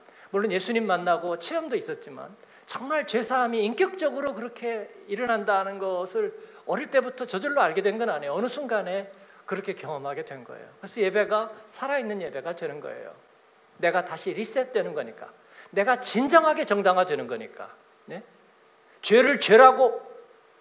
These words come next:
정죄하면서도 내가 정당화되는. 여러분, 이 놀라운 게 어디가 있어요?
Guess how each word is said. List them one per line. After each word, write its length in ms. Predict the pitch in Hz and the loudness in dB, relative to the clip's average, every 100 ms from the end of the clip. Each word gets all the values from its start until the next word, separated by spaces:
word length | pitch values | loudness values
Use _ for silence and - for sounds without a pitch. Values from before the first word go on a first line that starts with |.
| - | 2
정죄하면서도 960 | 214 262 277 277 311 330 302 339 302 | 4 4 2 2 0 -4 -2 0 0
내가 240 | - 285 294 | 0 0 0
정당화되는. 680 | 196 226 226 - 165 127 120 - - _ _ _ _ _ _ - | -2 -4 0 0 0 -6 -12 -20 -20 _ _ _ _ _ _ -8
여러분, 220 | 311 339 | -6 -4
이 100 | 294 | -6
놀라운 420 | 247 208 247 240 233 | 4 4 6 0 -2
게 80 | |
어디가 240 | 190 151 131 | -4 -6 -12
있어요? 280 | 117 117 | -14 -18